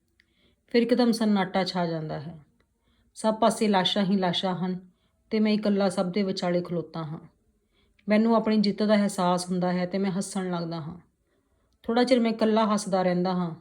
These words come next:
ਤੇ ਫਿਰ ਕੁਝ ਹੋਰ ਹੱਸਣ ਦੀਆਂ ਆਵਾਜ਼ਾਂ ਆਉਣ ਲੱਗਦੀਆਂ ਹਨ। ਮੈਂ ਆਸੇ-ਪਾਸੇ ਦੇਖਦਾ ਹਾਂ ਤਾਂ ਮੇਰੇ ਆਲੇ ਦੁਆਲਿਓਂ ਕੁਝ ਲਾਸ਼ਾਂ ਉੱਠਣ ਲੱਗਦੀਆਂ ਹਨ। ਉਹ ਉੱਠਦੇ ਹੋਏ ਉੱਚੀ-ਉੱਚੀ ਹੱਸ ਰਹੇ ਹੁੰਦੇ ਹਨ। ਹੌਲੀ-ਹੌਲੀ ਕਰਕੇ ਸੈਂਕੜੇ ਲਾਸ਼ਾਂ ਉੱਠ ਖਲੋਂਦੀਆਂ ਹਨ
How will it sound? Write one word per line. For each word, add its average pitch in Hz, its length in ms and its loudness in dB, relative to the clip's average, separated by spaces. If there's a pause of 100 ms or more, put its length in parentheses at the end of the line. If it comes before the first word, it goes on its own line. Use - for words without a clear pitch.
(120)
ਤੇ 196 60 -4
ਫਿਰ 208 160 -4
ਕੁਝ 196 180 -2
ਹੋਰ 185 300 -2
ਹੱਸਣ 202 260 -2
ਦੀਆਂ 180 160 -4
ਆਵਾਜ਼ਾਂ 175 340 -2
ਆਉਣ 175 140 -4
ਲੱਗਦੀਆਂ 170 360 -6
ਹਨ। 175 180 -12 (920)
ਮੈਂ 240 140 2
ਆਸੇ-ਪਾਸੇ 233 520 2
ਦੇਖਦਾ 202 320 0
ਹਾਂ 185 340 -2 (480)
ਤਾਂ 208 100 -4
ਮੇਰੇ 220 240 2
ਆਲੇ 208 220 4
ਦੁਆਲਿਓਂ 190 340 2
ਕੁਝ 202 200 0
ਲਾਸ਼ਾਂ 196 320 0
ਉੱਠਣ 190 360 -2
ਲੱਗਦੀਆਂ 180 360 -4
ਹਨ। 175 140 -10 (880)
ਉਹ 233 260 6
ਉੱਠਦੇ 233 300 4
ਹੋਏ 220 120 2
ਉੱਚੀ-ਉੱਚੀ 214 560 -2
ਹੱਸ 202 220 -2
ਰਹੇ 175 260 -2
ਹੁੰਦੇ 160 280 -6
ਹਨ। 170 180 -10 (800)
ਹੌਲੀ-ਹੌਲੀ 208 480 4
ਕਰਕੇ 208 300 0
ਸੈਂਕੜੇ 196 420 -2
ਲਾਸ਼ਾਂ 190 340 -2
ਉੱਠ 175 220 -4
ਖਲੋਂਦੀਆਂ 175 580 -4
ਹਨ 175 100 -6